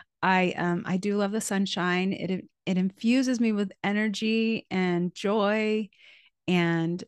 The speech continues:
um, so we're heading into the rainy seasons, and today it's been raining all morning.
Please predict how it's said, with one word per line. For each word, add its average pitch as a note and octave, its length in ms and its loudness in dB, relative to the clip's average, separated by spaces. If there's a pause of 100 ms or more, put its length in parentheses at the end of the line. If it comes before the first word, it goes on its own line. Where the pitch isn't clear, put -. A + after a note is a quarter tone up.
um, E3+ 500 -4 (380)
so G3+ 200 2
we're G3 240 2
heading G3+ 300 0
into A3 200 -2
the A#3+ 120 -2
rainy F#3+ 300 0
seasons, E3+ 640 -4 (180)
and F3+ 580 0 (380)
today F3 320 0
it's - 160 -8
been G3 180 -2
raining E3+ 440 0
all E3 280 -4
morning. E3+ 600 -2